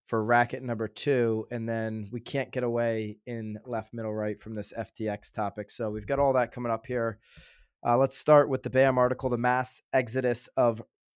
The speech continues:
the real estate industry has begun." So layoffs of real estate professionals are already happening from the industry's largest companies. Agents are also leaving in greater numbers, and nars historical data shows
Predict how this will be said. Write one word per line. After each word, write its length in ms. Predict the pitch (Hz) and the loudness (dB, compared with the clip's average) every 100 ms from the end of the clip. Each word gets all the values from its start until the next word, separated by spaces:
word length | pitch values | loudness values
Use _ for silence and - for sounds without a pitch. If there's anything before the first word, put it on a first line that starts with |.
| _ 117 | _ -4
the 160 | 117 | -2
real 320 | 104 139 214 | 2 6 8
estate 380 | 165 - 120 113 | 6 4 0 0
industry 680 | 127 117 113 - 117 110 104 - | -2 -2 -2 -2 0 0 -2 -4
has 380 | 127 123 123 113 - _ | 0 2 0 -4 -16 _
begun." 1000 | 127 113 110 110 - _ - 147 123 92 | 0 2 2 -2 -6 _ 2 6 6 4
So 260 | 76 - 120 | -4 -2 0
layoffs 380 | 120 135 127 127 | 4 4 4 0
of 80 | 113 | -4
real 120 | 123 | -2
estate 180 | - 117 | -2 -8
professionals 520 | 110 127 117 123 117 | -2 -2 0 -4 -2
are 80 | 131 | 2
already 220 | 139 127 | 2 2
happening 460 | 127 131 131 123 | 0 0 0 -6
from 160 | 113 113 | -6 -6
the 80 | 113 | -6
industry's 360 | 113 - 113 | -6 -8 -8
largest 380 | 113 107 98 - | -4 -4 -4 -10
companies. 640 | - 160 160 156 160 160 - - - - - _ _ _ _ - | 2 2 2 -2 -2 -6 -12 -20 -20 -20 -20 _ _ _ _ 4
Agents 380 | 151 147 143 - - | 4 4 -2 -4 6
are 280 | 123 120 - | 8 8 6
also 380 | 143 165 - 123 | 6 6 4 2
leaving 760 | 110 123 180 190 131 113 110 - | 2 2 2 4 2 0 -4 -6
in 320 | 139 123 117 113 113 | -2 -2 -2 -6 -6
greater 580 | 117 120 127 113 107 101 | 0 2 2 2 0 -2
numbers, 460 | 117 139 139 139 120 | -2 0 2 0 0
and 200 | 117 113 | -2 2
nars 320 | 127 147 143 | 4 4 2
historical 540 | 123 - 135 127 120 | -4 -2 0 2 0
data 340 | 107 123 123 117 | 0 4 4 2
shows 580 | - 131 123 120 113 | 0 2 4 2 -2